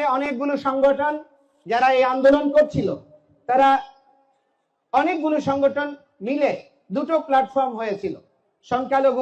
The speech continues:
অধিকার আন্দোলন, আহ, সংখ্যালঘু, সম্মিলিত সংখ্যালঘু জোট এবং সনাতন জাগরণ মঞ্চ। আপনারা শুনে আনন্দিত হবেন। আমরা আগামী রবিবারের মধ্যে আনুষ্ঠানিক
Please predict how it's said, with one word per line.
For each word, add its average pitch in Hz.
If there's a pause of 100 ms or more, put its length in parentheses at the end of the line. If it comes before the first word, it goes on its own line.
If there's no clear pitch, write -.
(100)
অধিকার 254
আন্দোলন, 262
আহ, 226
সংখ্যালঘু, 262
সম্মিলিত 269 (140)
সংখ্যালঘু 247
জোট 269 (460)
এবং 240 (380)
সনাতন 247
জাগরণ 208
মঞ্চ। 160 (500)
আপনারা 233
শুনে 254
আনন্দিত 254
হবেন। 277 (560)
আমরা 233
আগামী 240
রবিবারের 247
মধ্যে 233 (800)
আনুষ্ঠানিক 233